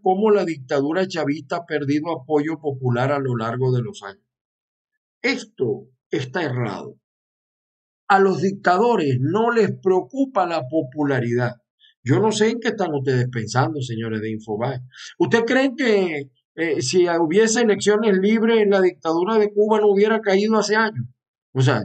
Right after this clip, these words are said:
yo estoy claro que el noventa y cinco por ciento del país no quiere el chavismo. El problema de las dictaduras no es la popularidad,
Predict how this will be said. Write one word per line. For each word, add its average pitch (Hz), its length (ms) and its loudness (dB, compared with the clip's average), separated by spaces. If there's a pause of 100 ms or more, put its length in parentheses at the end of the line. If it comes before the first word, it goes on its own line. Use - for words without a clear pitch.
yo 104 60 -6
estoy 139 280 0
claro 202 380 2
que 214 60 0
el 165 120 0
noventa 156 640 0
y 147 140 -2
cinco 277 540 0
por 214 180 2
ciento 240 460 -2
del 220 140 0
país 233 280 0
no 196 220 0
quiere 196 260 0
el 175 120 -2
chavismo. 127 500 -2 (440)
El 196 220 2
problema 196 540 0
de 240 100 0
las 190 220 2
dictaduras 180 720 -2
no 185 180 0
es 220 140 2
la 202 320 2
popularidad, 147 880 -2